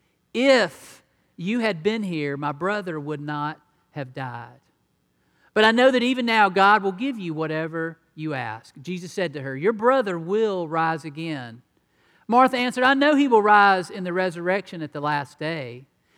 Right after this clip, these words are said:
And Jesus said to her, "I am the resurrection and the life. The one who believes in me will live even though they die.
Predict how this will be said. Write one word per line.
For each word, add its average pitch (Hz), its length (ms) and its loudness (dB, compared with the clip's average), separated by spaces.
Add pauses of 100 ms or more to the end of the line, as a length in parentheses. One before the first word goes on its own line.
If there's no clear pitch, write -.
(140)
And 175 140 -6
Jesus 196 260 -4
said 185 200 -4
to 156 60 -6
her, 151 200 -6 (100)
"I 190 480 6
am 156 160 -4
the 151 100 -6
resurrection 165 760 -4
and 151 100 -8
the 147 60 -6
life. 147 480 0
The 160 80 -6
one 185 240 -2
who 202 100 -4
believes 185 420 -2
in 175 160 -8
me 196 260 -6
will 160 220 -6
live 175 420 0
even 196 480 -10
though 175 420 -4 (200)
they 151 240 -6
die. 127 540 -8